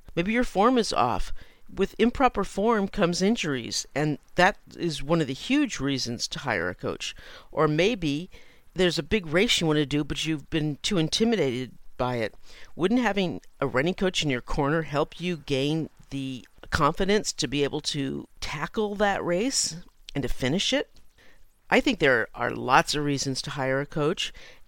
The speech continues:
And today, Julie Benson, who's a professional running coach, joins us and explains all the great reasons to hire one. She also tells us her history, which is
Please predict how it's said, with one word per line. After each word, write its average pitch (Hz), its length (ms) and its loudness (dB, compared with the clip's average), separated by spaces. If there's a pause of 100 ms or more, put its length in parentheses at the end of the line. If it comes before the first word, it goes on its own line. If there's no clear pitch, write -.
And 165 300 2
today, 214 380 4
Julie 226 340 2
Benson, 147 560 2
who's 156 240 -4
a 139 60 -8
professional 160 720 0 (200)
running 151 280 4
coach, - 440 -2
joins 165 400 4
us 151 220 0
and 151 120 0
explains 151 600 0 (180)
all 170 240 4
the 180 140 0
great 156 340 -2
reasons 147 480 -4
to 156 140 -6
hire 139 400 -2
one. 123 180 -4 (220)
She - 180 2
also - 220 2
tells 165 320 0
us 165 140 -6
her 196 340 2 (360)
history, 139 440 -2
which 147 200 -6
is 160 220 -4